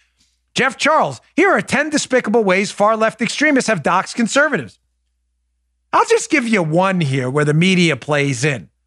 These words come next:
Because the media loves this. Media, "No, Dan, they're all about free speech and journalism."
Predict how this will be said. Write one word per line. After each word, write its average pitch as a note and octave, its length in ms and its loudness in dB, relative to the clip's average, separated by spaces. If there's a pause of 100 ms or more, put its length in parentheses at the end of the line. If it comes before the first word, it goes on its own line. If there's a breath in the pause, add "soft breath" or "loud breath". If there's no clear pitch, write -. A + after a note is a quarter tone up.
(340)
Because G3+ 220 0
the A#3+ 80 0
media E4+ 340 4
loves A3+ 360 -2
this. - 340 -20
Media, D3+ 420 0
"No, A3 240 0
Dan, F#3+ 320 0
they're A#3+ 140 2
all A3+ 120 2
about G3+ 320 0
free A3+ 180 0
speech - 420 2
and E3 120 0
journalism." A3+ 560 0